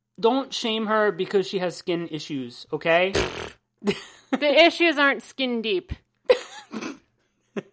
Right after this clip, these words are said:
Speaker 2: No, she, she had her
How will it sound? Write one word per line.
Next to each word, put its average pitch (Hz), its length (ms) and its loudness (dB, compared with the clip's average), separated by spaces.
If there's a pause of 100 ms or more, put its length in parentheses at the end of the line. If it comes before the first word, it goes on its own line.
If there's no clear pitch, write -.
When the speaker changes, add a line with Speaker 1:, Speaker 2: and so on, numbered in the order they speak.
(460)
Speaker 2:
No, 254 240 2
she, 294 400 -2
she 294 320 -4
had 320 340 6
her 277 540 4